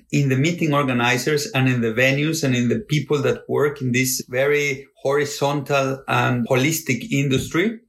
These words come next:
in order to find solutions to their problems. And through exhibitions, through seminars, through different type of forums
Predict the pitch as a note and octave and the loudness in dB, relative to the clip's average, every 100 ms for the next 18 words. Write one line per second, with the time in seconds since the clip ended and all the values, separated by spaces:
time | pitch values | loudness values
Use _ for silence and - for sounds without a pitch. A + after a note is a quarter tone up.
0 | _ - B2+ C#3 D3+ D#3 C#3 - C#3 D3 | _ -4 0 2 2 0 -2 -2 0 0
1 | - B2+ C3+ C#3 C3 - B2 A2+ A2+ D3 | 0 0 0 0 -2 0 0 0 0 0
2 | C#3+ B2 G#2 - - C3+ C3+ C3 E3+ F3 | 0 0 -4 -8 -8 -2 0 0 0 2
3 | F3 E3 C#3+ - C3 A#2 A#2+ A2 B2 A2+ | 2 2 0 -4 0 0 0 2 2 0
4 | - - D#3+ D#3+ D#3 D3+ D3 - - C3 | -2 0 2 2 2 0 -2 -6 2 2
5 | A#2+ A#2 A#2+ A#2 - - D3+ D#3 D3+ C3+ | 4 2 0 -2 -4 -2 0 0 0 0
6 | C#3+ C#3+ C3 - C3 B2+ B2 - C3+ B2 | 0 0 -2 0 0 0 -4 -4 -2 0
7 | A2+ B2+ C3 | 0 -2 -6